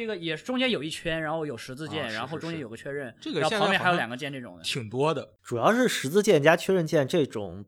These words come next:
Speaker 3: 比较符合我们常规的操作方式啊，
Speaker 2: 对，对。
Speaker 3: 大家都没有像苹果那么高的成本去教育用户嘛，对吧？
Speaker 2: 嗯。
Speaker 3: 你教育用户习惯一个转盘，
Speaker 2: <laughs>
Speaker 3: 对吧？那么多年啊，然后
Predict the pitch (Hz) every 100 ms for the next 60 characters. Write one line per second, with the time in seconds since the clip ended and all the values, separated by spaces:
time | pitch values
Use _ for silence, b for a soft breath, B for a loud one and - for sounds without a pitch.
0 | - 117 113 156 147 - 107 113 135 123
1 | 98 110 - - 123 156 175 156 113 107
2 | - 139 123 127 131 151 120 82 120 101
3 | 104 101 143 160 208 202 185 139 131 -
4 | 160 147 147 165 120 117 117 147 139 -
5 | 120 113 104 - 127 117 113 - 117 -
6 | - - - B B B B 170 110 104
7 | 98 107 _ _ _ _ 127 117 170 147
8 | 147 143 143 127 131 151 135 135 151 117
9 | 107 104 117 180 - 131 104 98 98 113
10 | 156 139 117 113 98 92 92 104 90 B
11 | B B B B _ 127 123 131 120 113